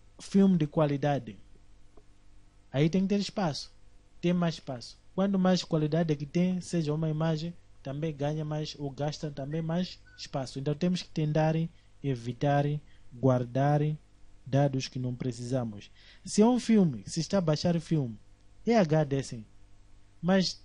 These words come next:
deixa de gra-, baixar aquele que começa de mil vinte e quatro, acho mil,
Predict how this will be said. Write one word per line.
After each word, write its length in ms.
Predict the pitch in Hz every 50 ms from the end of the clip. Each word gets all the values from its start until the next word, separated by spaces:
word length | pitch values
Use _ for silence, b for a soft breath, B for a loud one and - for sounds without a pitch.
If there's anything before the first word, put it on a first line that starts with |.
| - - - - -
deixa 400 | 156 139 185 226 233 - 220 190
de 360 | 160 160 156 156 151 151 147
gra-, 440 | 143 143 147 151 151 147 147 147 143
baixar 640 | 139 139 135 135 131 139 139 139 - - 180 180
aquele 280 | 170 160 151 170 170 160
que 380 | 151 156 151 147 143 143 139 -
começa 380 | - 151 143 151 165 160 170 151
de 140 | 139 135 131
mil 420 | 135 147 160 165 160 160 160 151 135
vinte 220 | 127 131 131 131 127
e 40 | -
quatro, 500 | - 156 156 156 147 - 151 143 143 143 - - - - - - - - - - _ - - - - - - - -
acho 180 | 147 156 - 156
mil, 760 | 151 165 175 175 175 175 170 175 175 175 170 170 170 170